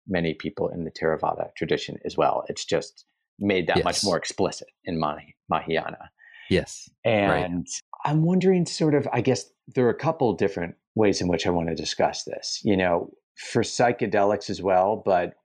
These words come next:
Speaker 1: perhaps we can even just start with meditation and how you're viewing this in perhaps this sort of Buddhist, non-Buddhist, or taking outside the lineage, you know,
Speaker 2: Yes.
Speaker 1: phase. Is,
Speaker 2: Yes.
Speaker 1: is there an issue? I've heard Alan Wallace say this, you know,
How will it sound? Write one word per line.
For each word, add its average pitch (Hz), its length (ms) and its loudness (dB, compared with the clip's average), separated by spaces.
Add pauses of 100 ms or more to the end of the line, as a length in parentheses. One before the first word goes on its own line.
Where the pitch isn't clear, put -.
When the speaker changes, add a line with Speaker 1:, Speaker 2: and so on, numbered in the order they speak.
(140)
Speaker 1:
perhaps 113 480 0
we 151 80 4
can 139 160 0
even 98 240 2
just 98 220 2
start 101 280 2
with 101 160 -2
meditation 95 800 0
and 85 120 -4
how 95 180 0
you're 85 260 2
viewing 92 380 2
this 87 260 0
in 90 120 0
perhaps 90 460 0
this - 220 -2
sort 92 160 2
of 80 160 -2
Buddhist, 92 360 2
non-Buddhist, 87 720 2
or 90 80 0
taking 95 400 -2
outside 87 520 0
the 87 60 -6
lineage, 85 760 -2 (480)
you 101 120 -2
know, 95 80 -8
Speaker 2:
Yes. 85 360 0
Speaker 1:
phase. 95 680 0 (520)
Is, 92 300 2
Speaker 2:
Yes. 76 440 -2
Speaker 1:
is 131 280 0
there 139 220 2
an 113 180 0 (100)
issue? 107 760 4 (100)
I've 104 140 2
heard 107 180 0
Alan 98 320 2
Wallace 92 380 2
say 82 180 2
this, 80 400 0
you 107 80 0
know, 85 320 2